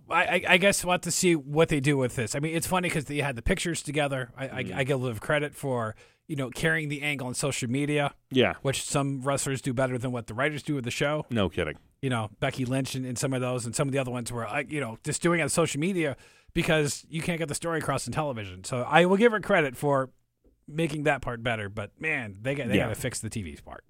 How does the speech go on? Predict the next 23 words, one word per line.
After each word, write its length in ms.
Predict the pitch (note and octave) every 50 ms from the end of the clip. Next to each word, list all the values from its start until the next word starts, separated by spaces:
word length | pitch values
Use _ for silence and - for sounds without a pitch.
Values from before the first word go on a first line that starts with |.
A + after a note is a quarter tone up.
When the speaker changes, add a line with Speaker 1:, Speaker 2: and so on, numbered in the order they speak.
| - - -
Speaker 2:
Yeah. 220 | F2+ E2 C#2 - - - - - _ _ _ _ _
So. 460 | - - - - - - _ - - - - - - -
Speaker 1:
Uh, 80 | D#3+ C3 -
oh, 80 | - E3+
one 160 | - C#3+ C3+
Speaker 2:
Uh, 60 | -
Speaker 1:
other 120 | - G3 F3
story 360 | - - F#3+ F3+ F3+ F#3 F3
not 140 | E3+ D#3+ D#3+
related 240 | D#3+ D#3 D#3+ D#3 -
to 80 | -
Raw. 260 | D3 D3+ D3 D3+ D3+ - - _ _ _ _ _ _ _ _ -
Speaker 2:
Not 320 | C#3 A#2+ C3+ C#3+ D3+ D#3+
related 360 | D3 C3 B2 A#2 G2+ F#2+ F2 G2
to 80 | G2
Raw. 240 | F2+ F2 D#2+ D2 -
Speaker 1:
Uh, 200 | - C3+ C3 B2+ -
well, 160 | - C3+ C3+
uh, 0 |
<laughs> 60 | B2+ C3+
our, 760 | C#3 C3+ C3 B2+ B2 A#2+ A#2 - C3+ C#3 C#3 D3+ D#3+ E3+
our 260 | D3+ D3+ D#3 E3+ F3
A 60 | D#3+